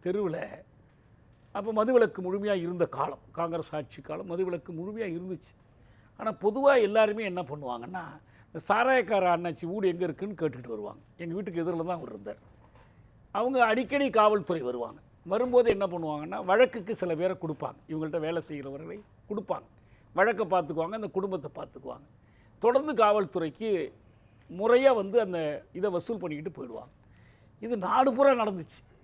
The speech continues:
எந்த ஆட்சியில வந்து கள்ளச்சாராயம் தடுக்கப்பட்டு ஒழிக்கப்பட்டுச்சு என்று பார்த்தீங்கன்னா, இல்ல. இந்த கடைகளை அரசு நடத்துவது என்ற நிலைப்பாடு வருகிற போது, இது அரசே நடத்தணுமா, இல்ல தனியார் உரிமம் பெற்று நடத்துவதை கண்காணிக்கணும், கட்டுப்படுத்தணுமாங்கிறது வேறு கேள்வி.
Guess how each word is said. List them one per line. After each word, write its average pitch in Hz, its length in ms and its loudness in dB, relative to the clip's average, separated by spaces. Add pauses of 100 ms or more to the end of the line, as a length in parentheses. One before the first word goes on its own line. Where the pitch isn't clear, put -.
எந்த 226 380 4
ஆட்சியில 226 540 2
வந்து 190 300 -6 (920)
கள்ளச்சாராயம் 190 720 2
தடுக்கப்பட்டு 170 640 -2 (120)
ஒழிக்கப்பட்டுச்சு 156 800 -10
என்று 156 200 -10 (100)
பார்த்தீங்கன்னா, 165 420 -8
இல்ல. 180 280 -4 (720)
இந்த 202 260 0
கடைகளை 254 640 6
அரசு 240 440 8
நடத்துவது 196 600 0
என்ற 170 240 -2
நிலைப்பாடு 160 500 0
வருகிற 147 320 -4
போது, 120 220 -14 (440)
இது 147 80 0
அரசே 165 360 0
நடத்தணுமா, 170 640 -6 (640)
இல்ல 196 140 -4
தனியார் 214 480 6
உரிமம் 196 360 -2
பெற்று 180 220 -6
நடத்துவதை 165 640 -4
கண்காணிக்கணும், 165 720 -4
கட்டுப்படுத்தணுமாங்கிறது 160 920 -8
வேறு 226 300 2
கேள்வி. 208 400 0